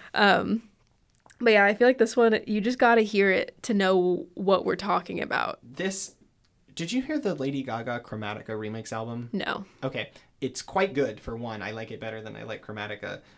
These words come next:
Speaker 2: But she had, like, Clarence Clarity on that
Speaker 1: Ooh.
Speaker 2: album. And Clarence Clarity doing a Lady Gaga remix is
Speaker 1: Mm-hmm.
Speaker 2: the exact same energy as, um, uh,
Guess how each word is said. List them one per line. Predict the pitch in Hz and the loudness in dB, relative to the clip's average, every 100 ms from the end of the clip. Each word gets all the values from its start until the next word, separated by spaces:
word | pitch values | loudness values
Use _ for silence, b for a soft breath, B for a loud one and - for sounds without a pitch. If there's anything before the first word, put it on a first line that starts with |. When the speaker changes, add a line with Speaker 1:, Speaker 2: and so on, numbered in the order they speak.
| b | b
Speaker 2:
But | - 131 - _ _ _ | -4 -2 -4 _ _ _
she | - - 233 | -8 -6 -4
had, | 214 190 165 | -4 -2 -2
like, | 135 113 110 _ _ _ _ _ _ | -4 -6 -10 _ _ _ _ _ _
Clarence | - 143 139 147 135 | -14 -8 -4 -2 -4
Clarity | - - 110 110 101 92 - _ - | -10 -10 -8 -8 -10 -12 -14 _ -4
on | - | 0
that | 113 98 | 0 0
Speaker 1:
Ooh. | |
Speaker 2:
album. | 101 98 95 98 - | -4 -6 -10 -12 -10
And | 117 110 107 - | -8 -8 -12 -12
Clarence | - 160 202 190 | -6 -2 -2 -4
Clarity | - - 127 135 139 151 | -10 -8 -4 -2 0 -2
doing | 135 127 120 | -2 -4 -4
a | 110 | -6
Lady | 107 113 113 | -6 -8 -8
Gaga | 107 110 127 | -6 -4 -4
remix | 135 139 143 151 151 | -4 -4 -4 -4 -2
is | |
Speaker 1:
Mm-hmm. | 233 220 185 | 2 2 2
Speaker 2:
the | 180 131 | 0 -2
exact | 123 110 117 120 135 | -6 -10 -8 -8 -8
same | - 117 110 | -8 -8 -8
energy | 101 107 104 104 101 101 | -8 -6 -8 -8 -10 -10
as, | 101 95 98 101 - _ _ _ _ _ - | -8 -8 -8 -12 -18 _ _ _ _ _ -12
um, | 113 104 95 92 98 _ _ _ _ _ _ _ _ | -8 -8 -8 -10 -12 _ _ _ _ _ _ _ _
uh, | 214 208 190 | -10 -8 -8